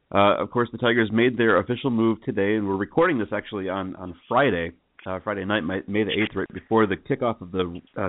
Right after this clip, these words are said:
Tigers-Royals series. The news came out today that, uh, Joe Nathan has been officially moved to the sixty-day disabled list, 'cause we know he's not coming back this year. And that leaves a roster spot open on the forty-man roster. I know how much you like to speculate, Kurt.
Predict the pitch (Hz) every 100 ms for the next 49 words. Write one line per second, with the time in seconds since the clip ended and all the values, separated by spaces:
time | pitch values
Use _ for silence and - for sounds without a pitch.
0 | - 123 107 90 147 160 104 - 92 92
1 | - _ _ _ _ _ - _ 110 135
2 | 143 156 139 135 135 123 117 - - -
3 | - 110 101 131 131 127 139 123 107 104
4 | 123 127 135 113 110 131 107 101 - 135
5 | - 120 92 87 85 90 92 85 87 82
6 | 104 - 87 87 95 101 92 127 110 92
7 | - 90 85 101 123 - 85 - 85 85
8 | - - - - - 117 143 160 127 127
9 | 127 127 - - 117 117 147 - 123 -
10 | 120 117 120 185 190 82 80 _ _ -
11 | 104 110 101 107 104 110 107 104 101 110
12 | 156 165 98 92 - _ _ _ _ -
13 | 123 156 160 151 147 139 131 131 - 147
14 | - 104 92 - - 98 101